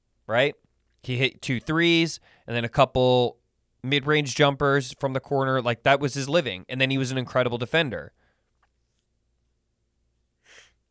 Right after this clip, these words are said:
So he would, and that was how he was able to stay on that floor. Now,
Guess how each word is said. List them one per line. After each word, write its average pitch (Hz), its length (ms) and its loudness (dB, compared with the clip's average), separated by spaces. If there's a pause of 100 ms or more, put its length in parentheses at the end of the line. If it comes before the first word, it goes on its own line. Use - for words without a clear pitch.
So 160 260 4
he 165 160 -4
would, 156 400 4 (840)
and 143 100 -4
that 156 140 6
was 160 140 -2
how 151 180 4
he 143 100 2
was 135 120 -4
able 127 200 -2
to 120 80 -6
stay 123 200 0
on 113 140 -2
that 107 200 -4
floor. 131 400 0 (100)
Now, 131 340 0